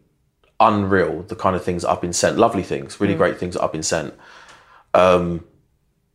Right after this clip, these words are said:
Speaker 1: but no one would have that, that feeling or, or have their mind changed had they not seen me online.
Speaker 2: Mm-hmm.
Speaker 1: You know, 'cause as much as it's,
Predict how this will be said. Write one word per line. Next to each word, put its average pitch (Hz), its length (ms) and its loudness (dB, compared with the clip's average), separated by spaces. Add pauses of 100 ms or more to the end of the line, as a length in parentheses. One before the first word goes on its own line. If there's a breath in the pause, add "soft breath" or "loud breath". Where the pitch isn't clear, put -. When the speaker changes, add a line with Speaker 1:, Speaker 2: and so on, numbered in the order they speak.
(320)
Speaker 1:
but - 260 2
no 107 220 4
one 101 140 4
would 98 100 0
have - 300 -2
that, 82 400 0 (420)
that 87 180 0
feeling 92 480 2
or, 85 240 -4
or 85 260 0
have 92 280 0
their 87 140 2
mind 87 640 0
changed 90 680 -4 (320 soft breath)
had - 220 -2
they 92 120 4
not 90 240 -2
seen 87 280 0
me 85 100 -4
online. 82 400 -2
Speaker 2:
Mm-hmm. 170 260 -6 (280)
Speaker 1:
You 90 100 -6
know, 82 160 -2
'cause - 400 -6
as 92 140 -6
much 107 220 0
as 92 100 -4
it's, - 360 -4